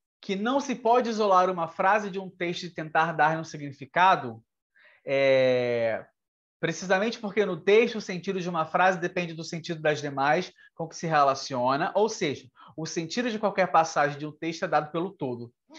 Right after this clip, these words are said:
Isso é muito interessante, por exemplo, quando algumas pessoas defendem o seu ponto de vista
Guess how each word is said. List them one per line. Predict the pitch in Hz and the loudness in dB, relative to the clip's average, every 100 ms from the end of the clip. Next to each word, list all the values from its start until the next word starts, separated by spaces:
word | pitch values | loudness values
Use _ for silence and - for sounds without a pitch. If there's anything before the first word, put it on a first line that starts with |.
| - 170 | -20 -14
Isso | 190 220 | -8 0
é | 220 | 0
muito | 196 233 | 0 -4
interessante, | 240 220 190 208 202 | -2 -2 0 -2 -6
por | - 196 | -4 -2
exemplo, | 175 185 - | -2 -2 -4
quando | 202 | -6
algumas | 185 185 202 | -4 -4 -8
pessoas | - 190 - - 190 208 | -6 -6 -6 0 2 2
defendem | 175 185 - 196 196 | 0 -4 -4 -6 -4
o | 185 | -6
seu | - 220 | -2 0
ponto | 220 220 | 0 -4
de | 190 180 | -4 -4
vista | 151 220 - 208 | -2 -4 0 0